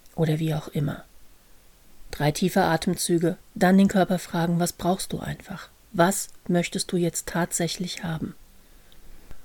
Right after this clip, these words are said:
Und das wirkt dann, als ob ein Hightech-Computerprogramm in meinem Kopf anspringt.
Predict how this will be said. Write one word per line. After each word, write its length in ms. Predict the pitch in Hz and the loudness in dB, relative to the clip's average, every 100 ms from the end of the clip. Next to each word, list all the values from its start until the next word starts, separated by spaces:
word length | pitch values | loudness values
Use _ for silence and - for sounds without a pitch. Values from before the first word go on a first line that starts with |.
| - - _ - - | -16 -20 _ -20 -6
Und 160 | - 196 | 2 4
das 220 | 262 - | 4 4
wirkt 320 | 196 240 - | 4 4 2
dann, 200 | 165 147 | 0 2
als 320 | 160 165 - - | 2 2 2 4
ob 260 | 208 - - | 4 2 0
ein 640 | 180 180 180 185 175 185 - - - - - - - - - - - | 2 4 6 6 4 2 -4 -20 -18 -12 -10 -10 -14 -16 -18 -12 -2
Hightech-Computerprogramm 1500 | - 254 - 202 196 - - 190 - 247 - - - - 151 151 | 4 4 4 2 2 2 2 4 4 2 2 0 -4 -2 2 4
in 60 | |
meinem 240 | 151 143 160 | 4 0 -2
Kopf 300 | - - - | -2 -4 -2
anspringt. 680 | 143 135 - - - - | -2 -2 -6 -8 -8 -8